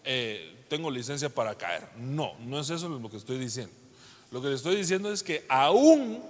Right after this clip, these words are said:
los que entendidos, imagínense cuánto, cu-, si aún los entendidos pueden caer, cuánto más los que no han entendido, ¿verdad? Pero hay un propósito en esa caída, porque fíjese qué interesante,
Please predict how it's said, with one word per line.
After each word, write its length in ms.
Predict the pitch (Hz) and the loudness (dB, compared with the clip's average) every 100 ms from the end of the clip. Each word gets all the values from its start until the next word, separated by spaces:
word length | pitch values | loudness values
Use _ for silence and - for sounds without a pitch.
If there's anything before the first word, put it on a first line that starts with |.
| - - - | -18 -18 -10
los 220 | 139 135 | -6 -4
que 80 | 147 | -4
entendidos, 540 | 131 127 131 202 175 | -4 -4 -4 -2 -2
imagínense 400 | 123 139 196 170 | -2 -4 -4 -4
cuánto, 500 | 143 196 220 220 214 196 - - | -2 0 0 -2 -10 -12 -18 -12
cu-, 140 | 143 | -8
si 140 | 143 135 | -2 0
aún 260 | 147 247 | 0 -2
los 140 | 240 185 | -4 -6
entendidos 520 | 143 123 123 175 147 | -6 -8 -4 -2 -2
pueden 340 | - 170 160 | -2 -4 -4
caer, 340 | 127 110 123 127 - - - - | -6 -4 -4 -6 -16 -20 -20 -6
cuánto 340 | 139 156 156 | -4 -4 -6
más 240 | 131 143 | -4 -4
los 180 | 147 127 | -2 -6
que 120 | - | -6
no 180 | 110 123 | -8 -8
han 140 | 131 127 | -8 -8
entendido, 720 | 120 123 120 135 202 147 107 - 98 | -8 -8 -8 -4 -4 -4 -6 -12 -14
¿verdad? 280 | 101 120 135 - - - - - - | -10 -10 -12 -18 -20 -20 -20 -20 -4
Pero 280 | 151 156 156 156 - | 0 0 -2 -12 -2
hay 120 | 160 | 0
un 140 | 196 196 | 0 -2
propósito 760 | 185 151 - 233 208 165 131 | 0 -2 0 -4 -4 -4 -6
en 100 | 123 | -6
esa 180 | 131 135 | -6 -8
caída, 480 | - 113 127 104 - - | -6 -6 -6 -8 -12 -8
porque 420 | 143 139 147 139 104 - - - | -4 -2 -2 -2 -4 -16 -20 -12
fíjese 280 | 151 196 196 | -6 -6 -4
qué 60 | |
interesante, 600 | 190 196 180 202 202 - | -2 0 0 0 -6 -10